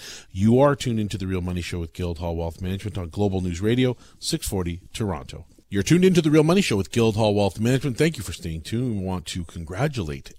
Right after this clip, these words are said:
everyone that took advantage, came into the markets this week, and now own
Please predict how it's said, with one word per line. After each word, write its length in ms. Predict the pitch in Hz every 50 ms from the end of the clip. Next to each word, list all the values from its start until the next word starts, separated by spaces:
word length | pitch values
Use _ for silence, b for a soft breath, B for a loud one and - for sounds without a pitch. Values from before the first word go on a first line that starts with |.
| - -
everyone 640 | 147 185 175 160 143 110 90 82 82 80 80 80
that 260 | 78 101 98 95 - -
took 160 | 117 - -
advantage, 640 | 98 82 78 107 107 110 123 117 131 127 123 - - B B B B B B B B B
came 260 | - - 143 156 156
into 220 | 160 151 - - 123
the 100 | 107 107
markets 520 | 101 98 95 101 101 - 104 90 - -
this 280 | - 95 95 - - -
week, 360 | 87 92 101 107 104 - -
and 260 | - 92 87 87 80 - - - - - - -
now 380 | 90 87 85 92 107 120 135
own 340 | 131 104 92 90 87 87